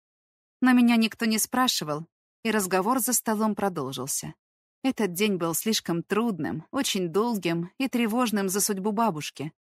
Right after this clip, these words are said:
Я просто не привыкла к подобному вниманию. Открытое и с виду дружелюбное, оно было равносильно пытке, И всё время ужина я жалась к углу стола, царапая вилкой пустой краешек тарелки,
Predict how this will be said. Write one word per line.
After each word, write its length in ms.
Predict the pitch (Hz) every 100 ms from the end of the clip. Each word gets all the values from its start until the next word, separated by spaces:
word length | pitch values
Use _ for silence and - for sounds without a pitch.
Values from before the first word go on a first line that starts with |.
| _ _ _ -
Я 160 | 247
просто 340 | 240 240 - 226
не 120 | 226
привыкла 400 | 226 226 233 165
к 80 | -
подобному 480 | 160 156 151 151 147
вниманию. 560 | 170 175 156 151 151 - _ _ _ _
Открытое 680 | 202 - 214 240 - 196 175
и 180 | 170 170
с 140 | -
виду 240 | 196 185
дружелюбное, 840 | 175 180 180 202 262 208 170 156 170 _ _ _ _
оно 220 | 262 277
было 280 | 247 254 233
равносильно 600 | 226 220 220 - 214 220
пытке, 540 | - 240 - - 139 - _ _ _ _ -
И 60 |
всё 240 | - - 170
время 280 | 170 165
ужина 520 | 185 233 202 175 165 - -
я 220 | 240 262
жалась 440 | 220 262 226 -
к 60 | -
углу 260 | 220 233
стола, 460 | 240 - 277 170 151 _ _ _ _ _ _
царапая 520 | - 233 254 - 175
вилкой 460 | 170 226 208 180 170
пустой 420 | - 190 - 208
краешек 480 | - 196 185 - -
тарелки, 560 | 226 240 151 - 156